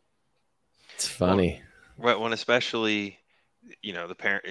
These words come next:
Speaker 2: can I speak as a parent as well? Like, when the kids, like, actually, we had, I had Eddie at church yesterday, just myself with the noon mass for Ash Wednesday, and he's like, "Help!" And he's, like, screaming at the top of his lungs, and, like, I'm, like, trying to take him to the back, light a candle, or do stuff. Like, he just doesn't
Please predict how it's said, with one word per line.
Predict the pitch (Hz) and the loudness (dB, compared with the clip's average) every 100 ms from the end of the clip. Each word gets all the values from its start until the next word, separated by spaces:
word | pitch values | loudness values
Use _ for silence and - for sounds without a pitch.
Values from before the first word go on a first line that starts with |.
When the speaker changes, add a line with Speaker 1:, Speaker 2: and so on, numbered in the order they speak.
| - - | -16 -12
Speaker 2:
can | 90 | -6
I | 90 92 | -4 -6
speak | - 92 | -10 -12
as | 90 - | -12 -14
a | |
parent | - 90 87 | -10 -10 -8
as | 101 | -4
well? | 117 | 0
Like, | 98 - | 0 -2
when | 92 92 90 _ _ | -8 -8 -14 _ _
the | - | -8
kids, | - 98 95 | -2 0 0
like, | 92 | 4
actually, | 95 - 95 | 4 2 -2
we | 95 | 0
had, | 90 | 2
I | 90 | 4
had | 92 | 4
Eddie | 92 92 92 | 4 2 2
at | 92 _ _ | -2 _ _
church | - 92 92 92 | -8 -6 -4 -4
yesterday, | 92 - 95 90 | -4 -4 -4 -4
just | 92 - | -8 -12
myself | 85 - 90 - | -8 -4 -4 -4
with | 92 | -16
the | |
noon | 90 92 92 | -12 -10 -6
mass | 90 90 92 | -2 -2 -4
for | - | -4
Ash | 90 87 | -6 -6
Wednesday, | 92 98 98 92 87 | -8 -8 -6 -2 -2
and | 87 | -4
he's | 110 120 | -6 -6
like, | 147 131 - - - - - | -4 -6 -8 -18 -18 -12 0
"Help!" | 359 359 381 359 339 302 - | 4 6 4 4 0 -4 -6
And | 247 | -2
he's, | 220 | 0
like, | - | 0
screaming | - - 208 202 202 180 | -2 -2 -2 -2 -2 -4
at | |
the | - | -4
top | - 151 165 | 8 8 10
of | - | 4
his | 156 156 | 0 2
lungs, | 160 160 170 151 - | 6 8 10 8 8
and, | 151 143 | 8 8
like, | 139 127 131 | 8 8 8
I'm, | 131 | 4
like, | 131 139 | 4 4
trying | 123 120 120 | 4 4 4
to | |
take | 123 | 2
him | 120 | 0
to | |
the | 120 | 2
back, | 107 107 107 - | 8 10 8 4
light | 107 | 2
a | 107 | 2
candle, | 110 110 107 107 | 2 2 0 -2
or | |
do | 104 110 | -2 -4
stuff. | - 113 - | 0 0 2
Like, | 107 - | -2 -2
he | 123 | -8
just | 139 147 - | -6 -8 0
doesn't | 113 120 120 | 0 0 -10